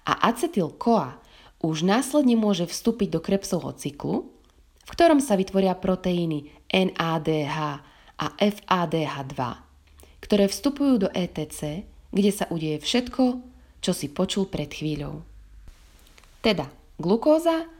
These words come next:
aj mastná kyselina vstupujú do mitochondrie,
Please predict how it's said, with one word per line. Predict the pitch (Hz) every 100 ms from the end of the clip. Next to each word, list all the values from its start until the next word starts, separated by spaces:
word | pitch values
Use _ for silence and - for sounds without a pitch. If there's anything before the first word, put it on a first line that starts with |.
| - -
aj | 185
mastná | 180 180 143
kyselina | 131 139 - 147 151 175 277 - - - - - -
vstupujú | - 302 294 302 240
do | 156
mitochondrie, | 165 - 196 226 240 254 254